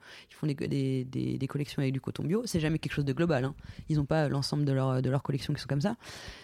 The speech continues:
Mais surtout, en fait, personne s'attaque, à chaque fois que tu vois des initiatives, euh, durables comme ça, personne s'attaque au fond du problème, qui est,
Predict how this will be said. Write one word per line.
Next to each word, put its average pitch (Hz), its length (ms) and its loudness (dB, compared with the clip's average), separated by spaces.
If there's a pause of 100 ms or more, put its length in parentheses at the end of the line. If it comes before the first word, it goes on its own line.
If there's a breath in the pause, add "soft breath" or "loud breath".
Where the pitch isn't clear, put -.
(220 loud breath)
Mais 185 180 6
surtout, 262 600 4
en 151 60 4
fait, - 260 -2 (240)
personne 240 400 2
s'attaque, - 800 0
à 160 80 2
chaque 190 140 0
fois 214 100 2
que - 40 -8
tu 170 100 -2
vois 165 80 4
des 156 120 4
initiatives, 160 540 0
euh, 139 260 4
durables 151 340 2
comme 180 120 0
ça, 196 120 0
personne 202 320 2
s'attaque 190 380 2
au 156 60 2
fond - 180 0
du 151 100 4
problème, 180 440 4 (400 loud breath)
qui 175 320 4
est, 247 180 4